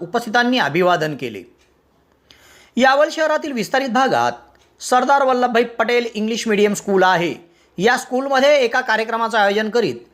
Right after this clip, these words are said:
भारतरत्न, भारतीय राज्यघटनेचे शिल्पकार, महामानव डॉक्टर बाबासाहेब आंबेडकर यांचा महापरिनिर्वाण दिन साजरा करण्यात आला. शाळेच्या मुख्याध्यापिका शीला तायडे यांच्या हस्ते भारतरत्न डॉक्टर बाबासाहेब आंबेडकर यांच्या प्रतिमेचे पूजन करून पुष्पहार अर्पण करण्यात आले.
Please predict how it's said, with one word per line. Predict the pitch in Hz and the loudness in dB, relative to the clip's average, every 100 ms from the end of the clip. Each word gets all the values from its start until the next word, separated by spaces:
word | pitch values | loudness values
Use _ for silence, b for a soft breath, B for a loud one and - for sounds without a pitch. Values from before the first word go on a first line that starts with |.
| b b b | b b b
भारतरत्न, | 175 185 208 262 277 269 262 269 269 - _ _ _ | -4 0 2 2 0 -2 -2 -2 -2 -8 _ _ _
भारतीय | 127 147 185 262 262 | -4 -2 0 0 0
राज्यघटनेचे | 233 240 240 240 240 247 | 2 0 0 -2 -6 -4
शिल्पकार, | 254 214 247 240 240 233 | -6 -2 2 2 2 0
महामानव | 208 214 233 226 | -2 -4 -2 0
डॉक्टर | 233 202 220 | 0 0 2
बाबासाहेब | 208 214 220 208 | 2 2 0 0
आंबेडकर | 202 247 247 135 - B B 208 | 0 0 0 -6 -6 B B 0
यांचा | 240 247 262 | 2 4 2
महापरिनिर्वाण | 240 208 247 233 226 220 220 220 | 2 0 0 0 0 0 0 0
दिन | 208 247 | -2 -2
साजरा | 220 196 180 | 0 2 0
करण्यात | 175 165 165 156 | 0 -4 -4 -2
आला. | 135 110 - _ b b b - | -2 -2 -6 _ b b b -8
शाळेच्या | - 240 240 247 262 | 0 0 2 0 -2
मुख्याध्यापिका | 247 247 254 247 262 262 | -2 -2 0 0 0 -2
शीला | 254 240 233 | 0 0 2
तायडे | 220 190 233 | 2 2 2
यांच्या | 220 220 | 0 -2
हस्ते | 220 220 254 262 - B B B | -2 2 4 4 2 B B B
भारतरत्न | 190 185 233 262 254 269 | -2 0 0 -2 -2 -2
डॉक्टर | 254 247 | 0 2
बाबासाहेब | 214 226 247 226 | 2 2 2 0
आंबेडकर | 233 262 262 | 0 0 2
यांच्या | 226 233 | 2 0
प्रतिमेचे | 233 208 220 226 220 | 0 0 0 -2 -2
पूजन | 202 196 220 | 0 2 2
करून | 240 233 151 | 2 0 0
पुष्पहार | 180 214 - 214 233 | -4 -6 -2 0 2
अर्पण | 220 175 196 | 0 -4 -6
करण्यात | 175 160 160 | -4 -4 0
आले. | 160 196 240 | 0 4 2